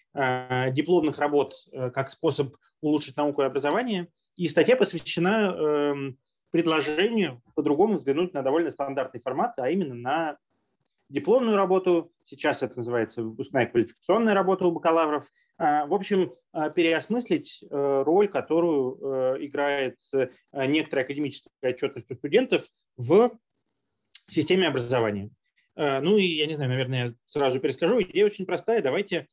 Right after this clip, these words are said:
э, кроме, э, стандартных исследовательских проектов, ну, вот такого классического диплома, классической курсовой, в которой вы пытаетесь, эм, придумать какой-то новый исследовательский вопрос, или вам научный руководитель говорит, что вот мы исследуем это.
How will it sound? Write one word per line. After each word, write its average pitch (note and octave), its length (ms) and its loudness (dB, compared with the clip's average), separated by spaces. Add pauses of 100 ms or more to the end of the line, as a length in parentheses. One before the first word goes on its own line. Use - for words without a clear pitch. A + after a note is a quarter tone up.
(1000)
э, B2+ 320 0
кроме, D3+ 880 0
э, B2+ 240 -4
стандартных C#3+ 720 -2 (160)
исследовательских C#3 840 4
проектов, G3 440 2 (180)
ну, G3 100 6
вот C#3+ 120 4
такого C#3+ 260 4
классического - 540 -2
диплома, F#3+ 380 2
классической C#3+ 440 -8
курсовой, E3+ 340 -2
в A3+ 40 -8
которой C#3 300 -2
вы D#3+ 260 0 (200)
пытаетесь, D#3 600 -4 (100)
эм, B2+ 360 2 (960)
придумать C#3+ 380 2
какой-то C3+ 300 2
новый C3 240 0
исследовательский A#2 520 -4
вопрос, A3 340 2
или F3+ 80 2
вам D#3+ 160 0
научный D3+ 280 -4
руководитель C#3+ 420 -2
говорит, C3+ 360 -2
что - 260 -4 (200)
вот D3 240 0
мы C#3 80 0
исследуем C#3 380 2
это. C3+ 400 -4